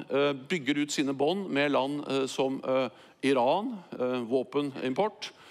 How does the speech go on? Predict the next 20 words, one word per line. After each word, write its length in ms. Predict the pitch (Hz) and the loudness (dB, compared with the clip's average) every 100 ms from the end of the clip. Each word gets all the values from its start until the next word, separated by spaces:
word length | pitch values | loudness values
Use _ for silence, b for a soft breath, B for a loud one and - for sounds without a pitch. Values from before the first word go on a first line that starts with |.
| B B | B B
eh, 220 | 143 143 139 | 2 2 2
med, 320 | 131 135 131 143 | 2 2 2 0
eh, 280 | 127 127 110 - | 2 2 0 -4
eh, 420 | 117 110 123 113 | -2 -2 0 -2
Nord-Korea. 580 | 143 165 - 135 156 240 - B B B B | 0 0 0 2 2 0 -6 B B B B
Eh, 160 | 147 156 - | 0 0 2
alt 200 | 185 214 | 2 4
dette 200 | 202 220 | 0 4
er 300 | 165 147 190 - | 4 4 2 -8
forskjellige 960 | - 196 - - - 120 120 147 196 - | -8 -6 -2 -2 0 0 2 2 0 -4
land 300 | 120 131 190 - | 0 0 0 -6
og 100 | 147 | -6
forskjellige 600 | 180 - 120 110 151 165 | -4 -2 -2 0 -2 0
regimer. 440 | 156 - 156 175 226 - _ _ b b b b b b b - | -4 -2 -2 -2 -6 -12 _ _ b b b b b b b -2
Men 160 | 156 | -2
de 80 | 180 | -2
har 540 | - - 147 143 190 - - | -6 -6 0 2 2 0 0
en 340 | 143 175 185 - | 2 2 0 -14
ting 360 | - 160 160 - - | -6 -2 -2 -4 -12
felles. 600 | - 147 214 - - | -2 0 0 -2 -8